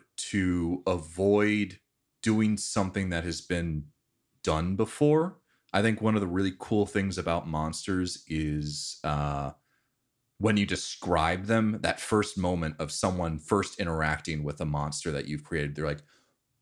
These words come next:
"What the fuck is that thing? And what the fuck does that thing do?" It's not like I'm putting an owl bear in front of you or something along those lines. You're like,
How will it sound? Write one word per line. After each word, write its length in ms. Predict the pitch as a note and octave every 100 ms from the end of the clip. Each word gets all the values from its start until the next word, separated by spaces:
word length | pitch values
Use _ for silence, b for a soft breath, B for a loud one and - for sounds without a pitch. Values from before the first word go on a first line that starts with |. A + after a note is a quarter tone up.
| -
"What 380 | F2+ G2+ -
the 160 | A#2 G2
fuck 480 | - A2+ F#2+ - -
is 220 | A2 G#2
that 260 | G2 F2 -
thing? 340 | - D#2+ D#2+
And 140 | D#2
what 200 | E2 F2
the 120 | - D2+
fuck 300 | - D#2+ -
does 120 | D#2+
that 220 | D#2 D2
thing 180 | D#2 D2
do?" 260 | D2+ D#2 C#2+
It's 120 | -
not 120 | B2+
like 120 | A2+
I'm 180 | G#2 E2+
putting 280 | - C3 F#2+
an 160 | F2+ D#2
owl 320 | G2 G2+ F#2 E2
bear 260 | D#2 D2+
in 120 | D2
front 220 | D2 E2+ D2
of 100 | C#2
you 200 | C2+ C2+
or 80 | D2+
something 380 | - B2+ G#2 F#2+
along 260 | E2+ E2
those 260 | E2 D2+ D2
lines. 240 | D2+ D2+
You're 100 | D#2+
like, 140 | D#2